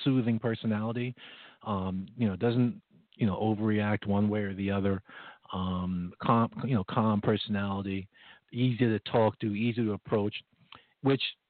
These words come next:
you know, what's the reason that I would,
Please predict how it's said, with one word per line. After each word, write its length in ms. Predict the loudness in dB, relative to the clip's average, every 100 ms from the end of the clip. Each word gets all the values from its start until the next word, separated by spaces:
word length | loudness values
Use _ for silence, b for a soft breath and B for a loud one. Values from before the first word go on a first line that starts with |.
| _ _ _ -6
you 80 | -2
know, 220 | -2 -2 0
what's 220 | 0 0 0
the 80 |
reason 720 | 2 4 4 2 0 -4 -4 -10 -20 _ -10 -2
that 160 | -2 0
I 160 | 0
would, 220 | 2 0